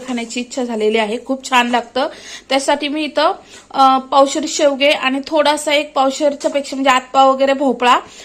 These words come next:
चिरून ह्याच्यामध्ये शिजवून घेतलेला आहे आणि डाळ पण ह्याच्यातच शिजवलेली आहे. सोबतच आता इथं आपण जिरी, मोहरी, मसाले घेतले,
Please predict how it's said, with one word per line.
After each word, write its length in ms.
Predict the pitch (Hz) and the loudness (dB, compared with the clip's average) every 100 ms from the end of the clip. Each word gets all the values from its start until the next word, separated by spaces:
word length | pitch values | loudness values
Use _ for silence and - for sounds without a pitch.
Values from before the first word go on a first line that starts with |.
| - - | -20 -8
चिरून 320 | 294 285 320 | -4 -2 0
ह्याच्यामध्ये 480 | 302 277 262 262 285 | -2 -2 -2 -2 -2
शिजवून 420 | 302 285 262 269 | -2 -4 -2 -2
घेतलेला 400 | 277 294 254 247 | -4 -4 -2 0
आहे 220 | 240 226 | 0 -2
आणि 300 | 277 233 247 | -4 -4 -2
डाळ 260 | 247 262 247 | 2 4 4
पण 180 | 254 269 | 2 -2
ह्याच्यातच 380 | 269 233 240 247 | -2 -4 -6 -6
शिजवलेली 500 | 240 226 220 226 233 | -4 -2 -2 -2 -2
आहे. 240 | 220 240 | -4 -4
सोबतच 460 | - 262 254 262 262 | -4 -4 -4 -6 -8
आता 160 | 269 | -6
इथं 180 | 269 254 | -6 -6
आपण 240 | 226 247 | -6 -6
जिरी, 240 | 240 247 254 | -6 -6 -6
मोहरी, 360 | 247 220 233 240 - - - 233 | -4 -4 -6 -10 -16 -20 -12 -6
मसाले 360 | 254 262 247 | -4 -2 -4
घेतले, 680 | 254 247 226 277 - - | -2 -4 -4 -6 -6 -16